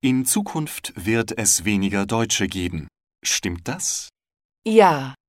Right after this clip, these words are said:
Speaker 2: Deutschland schrumpft. Bis zum Jahr zweitausendfünfzig müssen wir mit einem Bevölkerungsrückgang von zwölf Millionen rechnen. Und zwar besonders in Regionen,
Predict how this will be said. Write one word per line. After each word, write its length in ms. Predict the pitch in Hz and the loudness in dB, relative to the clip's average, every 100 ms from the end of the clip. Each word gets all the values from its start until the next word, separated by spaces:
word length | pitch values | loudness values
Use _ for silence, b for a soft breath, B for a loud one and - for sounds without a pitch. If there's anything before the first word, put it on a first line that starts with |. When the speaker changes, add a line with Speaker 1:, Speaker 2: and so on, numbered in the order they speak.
| _ _ _ _ _ | _ _ _ _ _
Speaker 2:
Deutschland 640 | 180 214 - 160 156 202 | 6 6 6 0 0 0
schrumpft. 720 | - - 220 180 131 - - - _ _ _ _ _ _ _ | -6 -2 0 0 -4 -16 -18 -20 _ _ _ _ _ _ _
Bis 240 | 185 170 | -4 -4
zum 300 | - 185 165 | -4 -4 -2
Jahr 280 | 160 160 160 | 2 4 2
zweitausendfünfzig 1400 | - - 185 185 180 156 160 151 226 269 - - 285 294 - _ _ _ | 0 0 2 2 2 0 0 0 2 2 -2 -6 -8 -8 -18 _ _ _
müssen 480 | 175 208 262 - 247 | 0 2 2 2 4
wir 180 | 240 226 | 4 4
mit 240 | 214 - | 2 0
einem 320 | 175 175 180 | 0 0 -2
Bevölkerungsrückgang 1400 | 165 165 - 269 302 202 160 160 - 180 185 - 185 220 254 - _ _ - | -4 -4 0 0 2 0 0 -2 -2 -2 -2 0 2 2 -2 -6 _ _ -2
von 340 | 165 156 135 | 0 0 -6
zwölf 640 | - - 208 226 277 - | -14 -4 4 6 4 -2
Millionen 640 | 254 254 240 170 180 170 147 | 2 4 4 2 0 0 -2
rechnen. 580 | 135 127 - 131 120 123 _ _ _ _ _ _ | -2 -4 -4 -4 -4 -8 _ _ _ _ _ _
Und 220 | 170 165 131 | -2 0 -2
zwar 280 | - 151 | 0 0
besonders 640 | 135 135 175 202 160 147 143 | 2 2 2 4 4 2 2
in 180 | - 156 | -4 -2
Regionen, 720 | 151 139 165 202 208 147 143 | -2 -2 2 4 4 2 -2